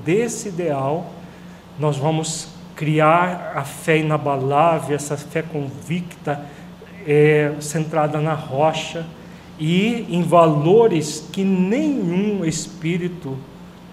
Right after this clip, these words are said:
por mais inteligente que seja, vai conseguir penetrar em nós. É aquela parábola da casa edificada sobre a rocha,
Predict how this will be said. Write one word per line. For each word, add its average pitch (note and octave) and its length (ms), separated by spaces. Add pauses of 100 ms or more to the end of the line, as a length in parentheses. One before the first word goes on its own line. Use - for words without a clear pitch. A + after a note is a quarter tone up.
(340)
por E3+ 160
mais F#3 1040 (140)
inteligente E3 720
que - 100
seja, D3+ 640 (320)
vai D3+ 220
conseguir D3+ 720 (500)
penetrar D3 800
em D#3+ 100
nós. - 500
É C#3+ 100
aquela C#3 280
parábola D3 760 (320)
da C3+ 140
casa F#3+ 480
edificada D3+ 720
sobre D3+ 300
a D#3 60
rocha, C3 520